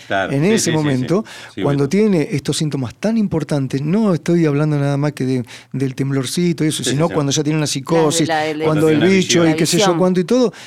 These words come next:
Speaker 2: eso es, se llama exactamente delirium
Speaker 3: Mm.
Speaker 2: tremens.
Speaker 1: Mm.
Speaker 2: El delirium tremens puede pasar en dos momentos. Uno cuando está tomando muchísimo, o otro momento es cuando
Speaker 3: Mm.
Speaker 2: dejó de golpe
Speaker 3: Claro.
Speaker 2: todos los consumos.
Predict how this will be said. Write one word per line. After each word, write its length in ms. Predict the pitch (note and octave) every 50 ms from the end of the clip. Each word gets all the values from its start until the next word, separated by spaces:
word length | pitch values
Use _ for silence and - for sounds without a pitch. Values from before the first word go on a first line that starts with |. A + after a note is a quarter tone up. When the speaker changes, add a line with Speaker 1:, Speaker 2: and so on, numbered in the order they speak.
| - - -
Speaker 2:
eso 220 | E3+ F3+ - G#3
es, 180 | F3 - - - -
se 200 | - - D3+ C#3+
llama 320 | B2+ - D3+ D#3+ E3+ D#3 C#3
exactamente 680 | B2+ - D3+ C3+ - - C#3 D3 E3 E3+ E3 - D#3+
delirium 320 | C#3 C3+ C3+ D3 D3 C#3 C3+
Speaker 3:
Mm. 40 |
Speaker 2:
tremens. 400 | C3+ - - - - - - - - - - - - -
Speaker 1:
Mm. 40 | -
Speaker 2:
El 160 | D3+ D3+ D3
delirium 300 | C#3 C#3+ D3+ G3 G#3 G3
tremens 280 | G3 G#3 G#3+ G#3+ G#3+ -
puede 160 | - F#3+ F3+
pasar 360 | F3 - D#3+ C#3+ - E3+ D#3
en 200 | E3 D#3 C#3+ C#3+
dos 140 | D3+ F#3+ F3+
momentos. 640 | E3 E3 D3+ C3+ C3+ B2+ A#2+ - - - A#2 - - - - - - -
Uno 220 | - G3 G#3 G#3 F3+
cuando 140 | E3+ D3
está 100 | B2+ D#3
tomando 320 | D3+ D#3 D#3+ E3 E3 E3 D#3
muchísimo, 680 | D3 D3 C#3+ - - F3 - - C#3 C3+ D3 E3 F3 - - - - _ -
o 360 | D3 D3 D3+ D3+ D#3 E3+ F#3
otro 460 | F#3+ F#3+ F#3+ - F3 F3 F#3 G3 - - _ -
momento 500 | C#3 C3+ D3+ D#3+ E3 E3 E3 E3 - F3
es 80 | D3+
cuando 380 | - D3 C#3 C3+ C3+ C#3+ D3 D3 - - - -
Speaker 3:
Mm. 60 | D#3
Speaker 2:
dejó 260 | D3+ C#3 C3+ - D#3+
de 80 | D3+ D3
golpe 340 | D3+ D3+ D3+ D3+ D3 - -
Speaker 3:
Claro. 240 | D#3+ F#3 E3+ D3 C3+ - - _ _
Speaker 2:
todos 240 | - D3 C#3+ C#3 C3+
los 120 | B2+ -
consumos. 460 | - C3+ A#2+ - - - E2+ D#2+ -